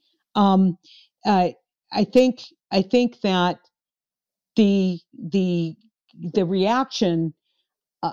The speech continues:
uh, okay, i-, i-, i-, if you look at kind of the history of what happened with Obama, right?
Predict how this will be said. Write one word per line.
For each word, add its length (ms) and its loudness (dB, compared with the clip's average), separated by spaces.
uh, 120 -10
okay, 460 -4
i-, 40 -14
i-, 420 -12
i-, 600 -18
if 240 -2
you 120 2
look 300 -2
at 240 0
kind 180 0
of 140 -4
the 100 0
history 600 -6
of 160 -8
what 180 -2
happened 580 -4
with 340 0
Obama, 440 -6
right? 280 -2